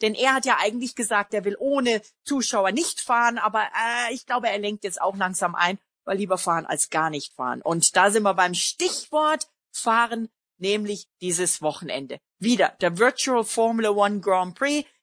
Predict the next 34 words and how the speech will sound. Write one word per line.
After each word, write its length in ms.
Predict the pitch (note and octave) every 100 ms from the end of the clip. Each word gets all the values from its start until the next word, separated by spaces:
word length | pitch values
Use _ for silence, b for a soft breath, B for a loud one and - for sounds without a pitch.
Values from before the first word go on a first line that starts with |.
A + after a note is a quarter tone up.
| _
im 220 | C#4 D4+
Spiel, 600 | C#4+ - B3+ B3+ B3+ B3 -
ähm, 400 | G#3 G#3+ G#3+ G3+ -
Formel 380 | - A#3 A3+
eins 340 | G#3+ G3+ G#3+ -
zweitausendneunzehn. 1120 | A3 G3 F#3 F3+ D#3 E3 F#3 A3 C4 E4 D#4
Ihr 180 | A#3+ C#4
kommentiert 880 | C4+ C4 A3 G3 - - A3 A3 G#3+
das 300 | C#4 F#4 - b b _
am 240 | A3+ C4 A#3+
Sonntag 500 | G3+ G3+ A3+ D#4 -
um 160 | A3
neunzehn 580 | G3+ G3 G3+ - A3 G3 -
Uhr. 300 | G3+ B3 E4+ _ _ _
Und, 420 | - B3+ C4 - -
ähm, 260 | A3+ A#3
gefahren 640 | A3+ B3 A#3 A3+ C#4+ C#4+ A#3
wird 240 | C4 B3+ - -
leider 500 | G3 G3+ A#3 B3+ A#3+
nicht 300 | C4+ - A#3
in 100 | A#3
Zandvoort, 500 | B3 A#3 - C4+ A#3+
weil 260 | F#3+ F#3 G#3
die 340 | G3 G#3 A3
eben 320 | - G3+ G3+ G3
im 200 | F#3+ F#3+
letztjährigen 600 | F#3 G3 - F#3+ F#3 F3+
Formel 260 | F3 F3+ F3
eins 180 | F3 -
Spiel 160 | F3+
natürlich 400 | F3 E3+ F3+ E3
nicht 260 | E3+ D#3 -
drin 280 | D#3+ A#3 C#4+ E4+
ist, 140 | -